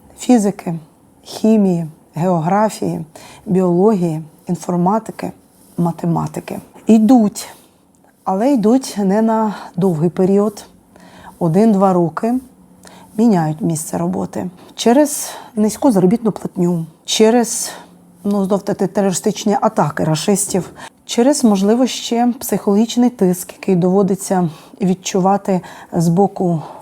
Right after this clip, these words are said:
учнів, їхніх батьків, опікунів. Це, е, звітність і бюрократія.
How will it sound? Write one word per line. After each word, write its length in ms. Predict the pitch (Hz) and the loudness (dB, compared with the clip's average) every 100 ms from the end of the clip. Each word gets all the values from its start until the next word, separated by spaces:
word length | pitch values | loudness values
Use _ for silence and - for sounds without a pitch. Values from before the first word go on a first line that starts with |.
| - - | -10 0
учнів, 760 | 240 226 - 208 190 175 - - - - - | 2 2 -2 -2 -4 -4 -14 -18 -20 -20 -4
їхніх 360 | 247 262 185 | -4 0 0
батьків, 840 | 170 160 - - 214 226 202 - - _ | 2 0 -4 -2 2 2 0 -8 -18 _
опікунів. 840 | 175 185 - - 175 180 196 - - - - | -4 -4 -6 -2 2 2 0 -6 -20 -20 -20
Це, 480 | - - 220 240 240 - | -14 0 4 6 4 2
е, 200 | 190 180 | -2 -2
звітність 880 | 160 180 226 247 262 262 262 - - - - - | 0 2 4 2 2 2 0 -6 -14 -16 -20 -10
і 280 | - 208 208 165 - | -2 0 0 -4 -6
бюрократія. 840 | 220 185 185 - 170 151 - 180 | 0 2 2 0 -2 -2 -6 -12